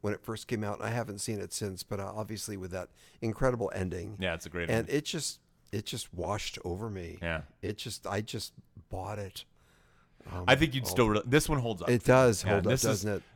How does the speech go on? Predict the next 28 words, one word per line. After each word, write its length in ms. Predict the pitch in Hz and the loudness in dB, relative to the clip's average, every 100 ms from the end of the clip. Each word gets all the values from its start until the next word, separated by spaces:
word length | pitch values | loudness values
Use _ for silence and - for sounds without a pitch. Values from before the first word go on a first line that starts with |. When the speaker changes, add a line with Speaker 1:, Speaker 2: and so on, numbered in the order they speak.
| - | 0
Speaker 2:
this 200 | 135 135 | 2 2
is 160 | 120 | 0
not 360 | 117 123 123 117 | 6 10 8 8
a 80 | 113 | 4
rock 420 | 101 98 92 - | 6 6 6 2
movie. 320 | 92 85 82 | -2 0 0
Speaker 1:
Right. 300 | 104 113 107 - - | 0 0 -2 -6 -8
Speaker 2:
You 160 | 92 | -4
could 160 | 95 98 | -4 0
watch 200 | 87 82 | -2 -2
this 100 | 80 | -4
one. 80 | 110 | 2
Speaker 1:
Right, 260 | 113 107 - | 4 2 0
right, 240 | 104 104 | 0 0
with 160 | - 87 | -2 -8
the 80 | 87 | -8
priest 480 | - 147 139 123 - | -2 0 2 -2 -8
and 100 | 80 | -6
censoring 480 | - 110 - 104 | -4 -4 -4 -4
movies, 480 | 101 131 127 123 110 | 2 2 2 -2 -2
and 80 | 98 | -4
then 140 | 104 | -4
at 100 | 104 | -4
the 140 | 95 110 | -6 -8
end, 80 | 98 | -6
a 40 | |
celebration 680 | - 104 92 92 95 92 - | -8 -8 -8 -8 -10 -10 -10
of 180 | 92 | -10